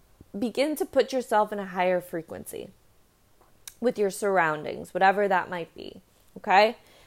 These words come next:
Maybe it is decluttering your desk and decluttering your room, whatever.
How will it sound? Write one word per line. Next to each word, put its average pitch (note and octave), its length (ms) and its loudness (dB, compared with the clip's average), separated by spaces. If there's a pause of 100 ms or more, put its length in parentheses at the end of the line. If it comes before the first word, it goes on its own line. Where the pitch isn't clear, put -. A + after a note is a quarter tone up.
(100)
Maybe G3+ 280 4
it C#4 80 4
is D#4 180 2
decluttering F3+ 640 0
your F3 120 -2
desk E3+ 460 -2
and F3+ 140 -2
decluttering F3 600 -2
your E3+ 140 -2
room, E3 300 -4
whatever. E3+ 500 0